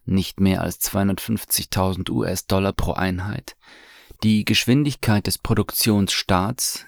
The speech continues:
der Prototyp muss in den nächsten drei Monaten fertig sein und für den Aufbau der Produktion stehen anderthalb Jahre zur Verfügung,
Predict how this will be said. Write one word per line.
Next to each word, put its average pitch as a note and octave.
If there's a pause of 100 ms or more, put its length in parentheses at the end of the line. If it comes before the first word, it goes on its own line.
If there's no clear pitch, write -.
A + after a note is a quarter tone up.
der -
Prototyp G#2
muss G#2+
in G2+
den G2
nächsten G#2+
drei G#2
Monaten G#2
fertig -
sein -
und -
für G2
den G2+
Aufbau A2
der G#2
Produktion A2+
stehen G#2
anderthalb A2
Jahre F2
zur -
Verfügung, F#2+